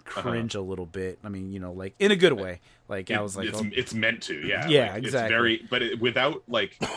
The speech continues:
Speaker 2: <clears throat>
Speaker 1: like, it, Lynch, I mean, like, I don't, I'm not gonna be super defensive of this scene, 'cause I don't think it,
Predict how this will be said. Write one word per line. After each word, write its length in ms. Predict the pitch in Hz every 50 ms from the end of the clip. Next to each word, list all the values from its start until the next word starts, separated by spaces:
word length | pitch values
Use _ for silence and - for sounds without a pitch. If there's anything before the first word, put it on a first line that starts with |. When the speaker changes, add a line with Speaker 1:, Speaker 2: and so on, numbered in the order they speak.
| - 202 190
Speaker 2:
<clears throat> 340 | 151 120 98 82 80 - -
Speaker 1:
like, 260 | 107 107 101 - - -
it, 160 | 110 110 98 101
Lynch, 680 | 101 101 110 123 135 131 127 - - - - - - -
I 100 | 104 107
mean, 220 | 107 104 101 98
like, 240 | 101 98 92 87 - -
I 120 | 98 104
don't, 200 | 107 101 92 85 - _ - 98
I'm 120 | 107 107
not 180 | 104 98 - -
gonna 240 | 101 92 87 82
be 160 | 78 82 80 78
super 340 | - - 104 90 98 95
defensive 480 | 82 82 - - 95 92 - 101 98 90
of 120 | 95 87
this 320 | 90 101 95 - - - - - _ _
scene, 560 | - - - - - 131 120 113 110 110 113 107
'cause 220 | - 98 85 87
I 80 | 85 87
don't 160 | 87 82 76
think 140 | 82 73 73
it, 120 | 71